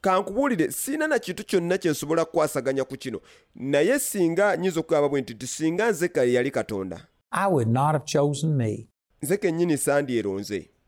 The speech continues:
Speaker 2: But did you know the good part about that is?
Speaker 1: Naye omanyi ekitundu ekirungi ekiri mu ekyo?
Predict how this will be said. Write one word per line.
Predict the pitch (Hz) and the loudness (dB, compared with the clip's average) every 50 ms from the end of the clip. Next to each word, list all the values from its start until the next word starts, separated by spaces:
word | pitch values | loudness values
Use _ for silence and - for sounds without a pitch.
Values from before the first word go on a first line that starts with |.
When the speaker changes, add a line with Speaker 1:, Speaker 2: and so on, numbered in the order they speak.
| _ _ _ _ | _ _ _ _
Speaker 2:
But | - 131 131 | -2 0 2
did | 135 127 147 | 2 2 2
you | 165 | 2
know | 175 170 156 | 2 2 2
the | 135 123 | 2 2
good | 120 147 165 151 - | 2 2 0 0 0
part | 175 160 156 156 | 0 0 2 2
about | 143 143 143 143 139 147 | 2 2 2 2 2 2
that | 143 139 135 135 | 2 2 4 4
is? | 143 147 147 151 147 - _ _ _ _ _ _ | 2 2 0 -2 -4 -8 _ _ _ _ _ _
Speaker 1:
Naye | 95 101 113 | -4 0 0
omanyi | 143 175 190 170 165 180 | 2 2 2 2 2 2
ekitundu | 185 180 - 165 147 - 151 165 175 180 156 147 - | 0 0 -2 -6 -8 -6 -4 -4 -2 -2 -2 -2 0
ekirungi | 120 131 127 - 135 131 156 170 165 147 | 0 0 0 0 -2 -2 -2 0 0 0
ekiri | 131 127 - 156 151 139 | 0 0 0 -2 -2 0
mu | 135 135 | 2 2
ekyo? | 139 139 - 160 113 92 | 2 2 0 -2 -4 -4